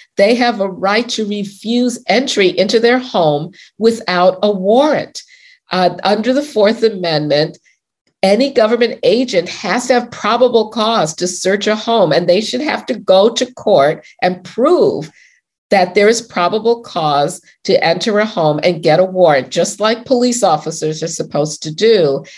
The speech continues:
And many parents simply don't know this. So one legislative proposal is to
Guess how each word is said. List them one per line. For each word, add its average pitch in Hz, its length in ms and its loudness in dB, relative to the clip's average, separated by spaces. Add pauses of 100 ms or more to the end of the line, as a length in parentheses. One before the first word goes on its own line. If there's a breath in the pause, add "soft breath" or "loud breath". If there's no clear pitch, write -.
(220 loud breath)
And 190 280 2
many 220 220 4
parents 196 340 0
simply 208 360 0
don't 165 360 0
know 170 240 2
this. - 400 -4 (320 soft breath)
So 170 640 4 (560)
one 226 580 0 (280 loud breath)
legislative 185 1120 0 (760)
proposal 185 1040 0 (300 soft breath)
is 196 420 -2
to 180 640 4